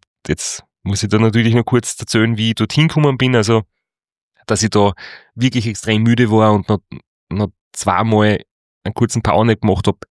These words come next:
in Rumänien und einmal dann, wie ich auf die Fähre gewartet hab, das hab ich eh erzählt. Und eigentlich war mein Plan, bis zur letztmöglichen Fähre zu fahren, so lang wie möglich im Norden zu bleiben, nur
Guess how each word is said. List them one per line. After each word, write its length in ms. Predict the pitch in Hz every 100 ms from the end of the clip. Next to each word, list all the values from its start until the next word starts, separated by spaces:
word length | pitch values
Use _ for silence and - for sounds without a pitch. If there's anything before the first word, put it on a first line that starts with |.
| _ _
in 180 | 123 131
Rumänien 440 | 131 123 101 120
und 220 | 107 104 -
einmal 280 | 87 104
dann, 280 | 113 104 104
wie 120 | 101
ich 60 | 98
auf 200 | 98 -
die 80 | 87
Fähre 340 | - 69 95
gewartet 340 | 117 85 95 -
hab, 120 | 104
das 140 | - -
hab 100 | 95
ich 100 | -
eh 100 | 113
erzählt. 380 | 123 - 110 - - - - - - - _ _ _ _ _
Und 320 | 127 117 113 -
eigentlich 420 | 123 143 151 139
war 140 | 131 127
mein 160 | 127
Plan, 440 | - 117 98 113 120 - - _ _ _ _ -
bis 220 | 151 -
zur 140 | 139
letztmöglichen 640 | 117 107 - 107 101 107 113
Fähre 400 | - 95 98 107
zu 140 | -
fahren, 540 | - 113 123 170 160 - _ _ _ _ -
so 100 | -
lang 280 | 95 110 139
wie 60 |
möglich 340 | 127 107 101 -
im 80 | 95
Norden 320 | 85 110 143
zu 120 | 139
bleiben, 460 | - 107 113 110 110
nur 400 | 117 127 127